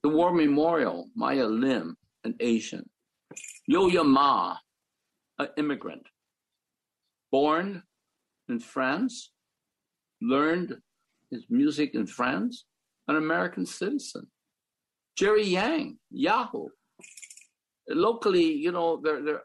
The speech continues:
other people. Those of you who love the ballet as I do, Tan Yun Yun, an immigrant, famous international ballerina.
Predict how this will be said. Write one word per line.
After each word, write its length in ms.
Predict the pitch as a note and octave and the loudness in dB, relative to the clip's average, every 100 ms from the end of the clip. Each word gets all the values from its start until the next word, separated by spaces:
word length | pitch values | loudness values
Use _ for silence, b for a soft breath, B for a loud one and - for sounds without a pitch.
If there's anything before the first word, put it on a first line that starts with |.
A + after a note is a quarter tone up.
| - | -4
other 240 | F3 F3 | -4 -2
people. 580 | - B2+ - - F2+ G2+ C3 | -6 -8 -8 -6 -4 -4 -2
Those 240 | F#3+ F3+ | -2 0
of 100 | C#3+ | 0
you 160 | D3 D3 | 2 2
who 100 | C3+ | 0
love 260 | B2+ C3 | 0 -2
the 60 | B2 | -4
ballet 460 | A#2 G#2+ A#2+ B2 A2+ | -4 -2 0 0 0
as 140 | A2 | -4
I 160 | G2+ G2+ | -6 -6
do, 160 | G2+ F#2+ - - | -6 -8 -6 -4
Tan 240 | D3+ C#3+ | -2 -2
Yun 280 | B2+ A2 G#2 | -2 -2 -4
Yun, 360 | A2 F2+ - - _ _ _ _ - | -4 -8 -12 -20 _ _ _ _ -4
an 160 | C#3+ - | -4 -2
immigrant, 480 | D#3 C#3 - F#2 - _ - - | -2 0 0 -4 -6 _ -20 -4
famous 380 | F3+ F3 D3+ - | 0 2 0 -2
international 640 | C3+ C3+ B2+ A2+ - A2 | -2 0 -2 -2 -4 -4
ballerina. 640 | G2+ G#2 G#2 G#2 G2+ G2 | -2 -2 -2 -2 -2 -4